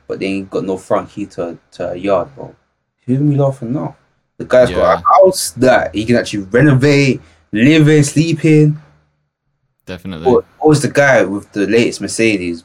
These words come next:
Speaker 1: but with no house key to his own crib, yeah, living with his mum, he's gonna be the one laughing.
Speaker 2: <laughs>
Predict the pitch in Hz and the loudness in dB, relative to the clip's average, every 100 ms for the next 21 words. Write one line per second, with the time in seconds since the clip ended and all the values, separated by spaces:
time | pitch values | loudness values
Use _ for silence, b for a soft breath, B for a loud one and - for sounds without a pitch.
0 | - 98 - - 98 87 98 117 113 107 | 0 2 0 -6 -8 -6 -2 2 2 2
1 | 90 - 123 117 110 - 98 90 - - | -2 -4 0 0 0 -8 -14 -14 -14 -10
2 | 92 87 98 90 - 101 85 82 _ _ | -8 -4 -6 -6 -8 -8 -8 -12 _ _
3 | _ _ _ 82 80 80 80 - 104 101 | _ _ _ -8 -6 -6 -10 -8 -6 -4
4 | 90 87 92 104 95 82 80 _ _ _ | -8 -10 -2 0 0 -2 -10 _ _ _
5 | _ _ 113 120 123 113 110 107 107 - | _ _ -12 -2 -2 -2 -6 -6 -6 -8
6 | 131 - | -12 -12